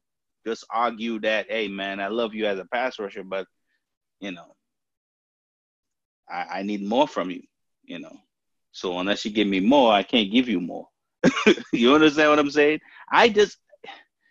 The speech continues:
I, I, I'm saying this to say this. At the end of the day, like Chris said, I'm agreeing with Chris here, you know, that I think the teams are taking, are being very cautious in the way they spend money.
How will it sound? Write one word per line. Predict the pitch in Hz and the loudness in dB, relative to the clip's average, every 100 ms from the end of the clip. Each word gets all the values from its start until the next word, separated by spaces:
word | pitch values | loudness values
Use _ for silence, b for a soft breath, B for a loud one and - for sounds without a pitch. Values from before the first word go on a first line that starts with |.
| _ _ _ - | _ _ _ -14
I, | - | -8
I, | 160 - _ - | -8 -8 _ 0
I'm | 202 240 196 | 2 4 0
saying | - 160 170 160 139 | -2 2 4 4 4
this | 135 - | 2 0
to | 120 | -8
say | - 113 95 _ - | -4 -4 -6 _ -16
this. | 95 90 - - | -8 -8 -10 -8
At | 107 110 | -6 -4
the | - | -2
end | 139 147 | 0 0
of | 135 | 0
the | 135 | 0
day, | 107 101 95 | -2 -2 -2
like | 95 101 - - | -2 -2 -4 -10
Chris | 117 - | -10 -10
said, | 87 78 - _ _ _ _ _ | -10 -10 -16 _ _ _ _ _
I'm | 117 135 | 0 2
agreeing | 117 107 104 | 2 -2 -2
with | 87 - | -4 -8
Chris | 107 87 | -10 -10
here, | 82 - _ _ _ _ _ | -12 -16 _ _ _ _ _
you | 107 | -14
know, | - - _ | -14 -18 _
that | 95 92 90 _ _ _ _ _ _ - | -4 -4 -4 _ _ _ _ _ _ -6
I | 92 | -4
think | - 110 95 | 0 -2 -2
the | 98 | -8
teams | 92 113 110 104 98 | -4 0 2 2 -2
are | |
taking, | 95 104 - - | -2 -4 -6 -6
are | 95 | -4
being | 95 98 92 | -2 -4 -2
very | 95 104 | 0 -2
cautious | - 98 85 101 92 | -2 -4 -2 -6 -6
in | 104 | -4
the | 98 | -4
way | 95 87 | -4 -4
they | 95 | -4
spend | - 101 98 95 | -6 -4 -4 -6
money. | 82 87 90 | -10 -10 -10